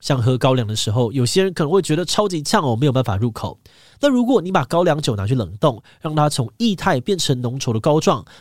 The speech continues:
那喝起来呢，就会明显的比较不呛，比较好入口。而适饮温度的意思呢，就是指每一种酒都有最适合的温度，才能够让酒的味道完全的展现出来。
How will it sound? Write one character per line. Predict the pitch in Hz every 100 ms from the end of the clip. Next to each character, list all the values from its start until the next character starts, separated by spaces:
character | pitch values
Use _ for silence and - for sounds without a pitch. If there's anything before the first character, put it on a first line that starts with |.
| -
那 | 135
喝 | 143 143
起 | - 104
来 | 95
呢， | 104
就 | 104 120
会 |
明 | 113 110
显 | 131 120
的 | 98
比 |
较 | 98
不 | 101
呛， | 101 - 135
比 | 101
较 | 101 98
好 | -
入 | 110 101
口。 | - - _ _ _ _ _ _
而 | 135 127
适 | - 185
饮 | 123 113
温 | 143 175
度 | 202 180
的 |
意 | 202 214
思 | -
呢， | 127 127
就 | 214
是 | 233
指 | - 151
每 | 123 143
一 | 190
种 | 214 220
酒 | - 156 113
都 | 147
有 | 127
最 | 101 -
适 | 143 165
合 | 104
的 | 92
温 | 110 113
度， | 151 123 - _
才 | - 139
能 | 120
够 | 120
让 | 135 135 127
酒 | - 92
的 |
味 | 104 170
道 | 147 143
完 | 110 104
全 | -
的 | 107
展 | 104 98
现 | 101 98
出 | -
来。 | 113 87 90